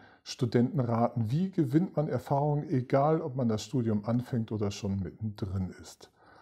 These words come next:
Eine schöne Sprach-, äh, Frage, sehr interessante Frage.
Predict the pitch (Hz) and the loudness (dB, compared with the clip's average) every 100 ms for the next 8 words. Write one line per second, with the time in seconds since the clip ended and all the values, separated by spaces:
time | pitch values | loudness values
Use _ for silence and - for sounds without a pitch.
0 | - - 101 - 156 160 - 120 127 139 | -20 -8 -4 2 2 2 -2 0 0 0
1 | 135 131 - 110 107 160 151 123 117 117 | -2 -6 -2 0 2 2 0 2 0 -2
2 | 117 143 151 131 - 110 110 131 190 | -4 -2 -2 -2 -2 -2 0 0 -2